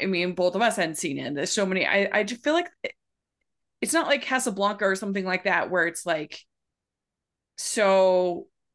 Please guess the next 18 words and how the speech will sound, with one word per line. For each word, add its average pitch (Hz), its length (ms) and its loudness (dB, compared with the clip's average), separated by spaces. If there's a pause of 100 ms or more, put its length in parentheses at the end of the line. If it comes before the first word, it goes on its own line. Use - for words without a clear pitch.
iconic 165 800 -2
and 160 400 -4 (340)
that, 170 260 -2 (480)
what 190 220 0
are 180 40 0
you 175 140 -4
doing? 131 320 -6
Re-, 92 240 -12
like, 170 240 0
that 175 120 4
would 170 100 -2
be 160 160 -2
s-, - 240 -6
stupid - 420 -6
to 180 80 -8
remake 151 340 -4
it. - 120 -8 (380)
But 190 160 0